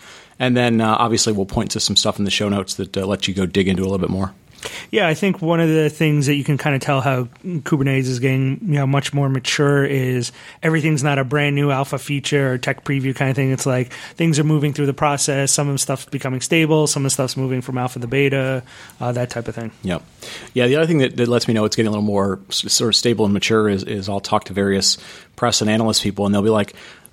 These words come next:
Speaker 1: y-, you know, "What's the killer feature? What's the thing?" And you go like, "Oh, it's, it's, you know, it's just m-, plodding along." You know,
Speaker 2: Yeah.
Speaker 1: it's, you know, certain things come along, but there's, there's no, um,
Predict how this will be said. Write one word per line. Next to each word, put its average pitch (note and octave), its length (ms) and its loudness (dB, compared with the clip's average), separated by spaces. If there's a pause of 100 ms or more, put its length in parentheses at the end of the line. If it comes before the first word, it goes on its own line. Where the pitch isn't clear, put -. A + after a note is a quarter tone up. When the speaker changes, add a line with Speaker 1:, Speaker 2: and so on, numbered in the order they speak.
(140)
Speaker 1:
y-, - 160 -6
you C#3+ 140 -4
know, A2+ 80 -6
"What's D3 180 -2
the D3 80 -2
killer C#3+ 240 0
feature? C#3+ 320 0
What's C3+ 220 0
the B2 80 -2
thing?" C#3+ 180 2
And B2+ 80 4
you B2 60 0
go D3+ 100 2
like, E3 160 0
"Oh, D4 140 0
it's, G3+ 100 -2
it's, G#3 180 0
you F3+ 60 0
know, D3+ 140 0
it's E3 220 -6 (280)
just - 200 -8 (180)
m-, G#2+ 140 0 (220)
plodding A2 320 0
along." A2 320 0
You A2 40 -4
know, G#2+ 120 2
Speaker 2:
Yeah. C#3 100 0
Speaker 1:
it's, A#2+ 160 -10
you D#3+ 100 0
know, A2 80 4
certain D3+ 240 2
things C3+ 200 2
come C3+ 120 0
along, A#2+ 280 2
but G2 80 -4
there's, G#2+ 200 0 (360)
there's A2 240 -2
no, A#2 340 4
um, G2+ 480 -2